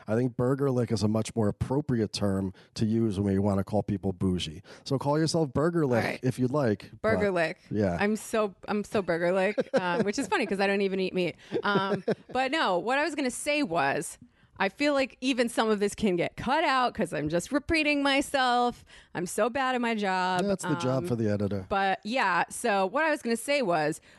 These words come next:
Speaker 2: uh, we can talk about splits within the proletariat that are cultural, as we have been doing.
Speaker 1: Hmm.
Speaker 2: But I think if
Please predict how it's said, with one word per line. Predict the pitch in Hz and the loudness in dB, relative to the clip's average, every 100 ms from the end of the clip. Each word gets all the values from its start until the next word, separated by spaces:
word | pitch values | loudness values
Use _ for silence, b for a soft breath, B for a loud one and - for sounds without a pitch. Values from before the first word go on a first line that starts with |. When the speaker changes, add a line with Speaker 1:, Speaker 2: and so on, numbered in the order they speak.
| B B | B B
Speaker 2:
uh, | 185 170 170 | 0 2 2
we | 185 | 0
can | 247 370 427 | 0 0 0
talk | 415 302 302 | 2 0 0
about | 233 220 - | 0 0 -2
splits | - 208 202 - 208 | -6 -2 0 0 -2
within | 196 196 | 0 2
the | 190 | 0
proletariat | - 190 185 185 240 196 180 185 254 - b b | 0 0 0 0 0 2 2 2 0 -6 b b
that | 208 196 - | -2 -2 0
are | 180 180 165 - b | 0 0 -2 -6 b
cultural, | - 285 277 - 247 240 311 - | -6 -2 -2 0 2 2 2 0
as | 214 | -2
we | 208 | -2
have | 220 | -2
been | 202 202 | 0 0
doing. | 190 180 240 - - | 0 0 -2 -6 -14
Speaker 1:
Hmm. | - | -2
Speaker 2:
But | 220 220 | 0 2
I | 247 | 0
think | 330 302 311 - b b _ _ _ | 0 0 0 -8 b b _ _ _
if | 277 254 | -2 -2